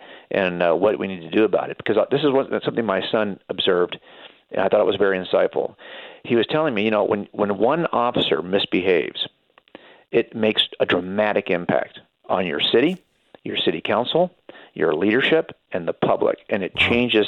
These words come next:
Speaker 1: things. It's, it's immediately, painfully obvious, and it changes the course of things, uh, uh, right away.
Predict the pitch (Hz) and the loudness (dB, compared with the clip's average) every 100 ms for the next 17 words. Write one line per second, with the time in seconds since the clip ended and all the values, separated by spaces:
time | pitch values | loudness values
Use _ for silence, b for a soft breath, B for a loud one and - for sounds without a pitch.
0 | - 90 87 - - 95 - - - 85 | 0 -2 -2 -6 -4 -4 -4 -4 -2 -6
1 | 104 131 156 160 151 156 B B B - | -2 2 4 4 2 0 B B B -6
2 | - 147 165 147 120 101 92 104 147 - | 0 0 2 2 4 4 4 2 0 -2
3 | - _ B B B B - 113 110 104 | -14 _ B B B B 0 2 2 -2
4 | - 101 - - 107 107 107 104 - 101 | 0 0 0 -2 0 0 0 0 0 0
5 | 95 - 98 95 90 - - - - 95 | 2 0 0 -2 -4 -6 -6 -4 -2 0
6 | 104 101 95 98 - | 2 2 4 2 0